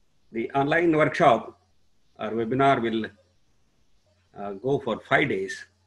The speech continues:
starting from today to May sixth. And the main theme of this workshop, as earlier mentioned, incorporating human, universal human values in technical education.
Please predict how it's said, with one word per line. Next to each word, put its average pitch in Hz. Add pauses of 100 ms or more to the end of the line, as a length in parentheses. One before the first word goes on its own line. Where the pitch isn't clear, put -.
(400)
starting 110
from 110
today 117
to 104
May 110
sixth. - (1600)
And 113
the 110
main 147
theme 151
of 117
this 143
workshop, 131 (960)
as 117
earlier 123 (220)
mentioned, 117 (800)
incorporating 135
human, 135 (400)
universal 151
human 127
values 117
in 107
technical 113
education. 98